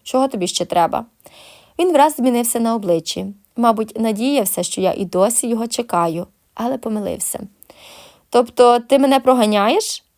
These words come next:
Я думав, ти сумувала за мною, приїхав до тебе. А ти, бачу, часу дарма не гаяла. Думай, як хочеш, мені байдуже. І так, ти маєш рацію.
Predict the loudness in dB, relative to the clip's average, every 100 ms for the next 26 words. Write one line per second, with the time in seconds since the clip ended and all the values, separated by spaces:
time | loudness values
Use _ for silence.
0 | _ -6 2 2 4 0 0 -2 -2 0
1 | 4 4 4 0 -2 -2 0 0 -2 -4
2 | -4 -2 0 2 2 0 4 4 4 -2
3 | -4 _ _ _ _ -2 0 2 2 2
4 | 4 2 0 -6 -2 2 2 2 -2 -2
5 | 0 0 -2 -2 -2 -2 -4 -6 -8 _
6 | _ _ -10 -4 -4 -4 -8 -6 -6 -6
7 | -12 -14 -8 -6 0 0 0 -4 -8 -10
8 | -12 _ -20 -20 -20 -14 -6 2 4 2
9 | -2 _ -2 2 2 0 2 2 2 -4
10 | -4 -6